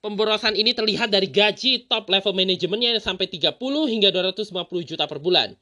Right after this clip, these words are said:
Ini belum termasuk bonus seperti bonus Idul Adha, bonus tahun ajaran baru, bahkan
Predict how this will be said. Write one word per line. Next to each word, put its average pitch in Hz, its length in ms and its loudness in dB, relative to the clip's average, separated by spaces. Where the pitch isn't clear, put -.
Ini 185 240 6
belum 185 240 0
termasuk 180 340 -4
bonus 170 400 2
seperti 156 300 -8
bonus 147 260 -4
Idul 143 220 -2
Adha, 220 480 -2
bonus 175 260 -2
tahun 254 240 -2
ajaran 208 300 4
baru, 208 420 2
bahkan 220 600 -2